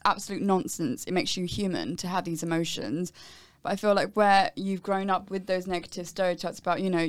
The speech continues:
you should just toughen up or get, grow some balls or whatever, it's, it makes it harder because you have those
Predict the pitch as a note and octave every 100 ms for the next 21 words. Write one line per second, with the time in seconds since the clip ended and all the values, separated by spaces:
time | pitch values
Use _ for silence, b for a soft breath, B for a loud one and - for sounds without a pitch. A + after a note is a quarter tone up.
0 | E3 G3 F#3 F#3 F3 - - _ _ -
1 | A3 G3+ G3+ F#3 E3+ E3+ E3 B B _
2 | G3+ - G#3 G3 - F#3 F3+ G3 F#3 E3+
3 | E3 F3 F#3 F#3 E3 - F3+ B B B
4 | B B A3+ A3 - A#3 A#3 - A3+ A#3
5 | A3+ G#3 F3 F3+ G#3 F#3 G3 G#3 G#3+ G3+
6 | G3 F#3+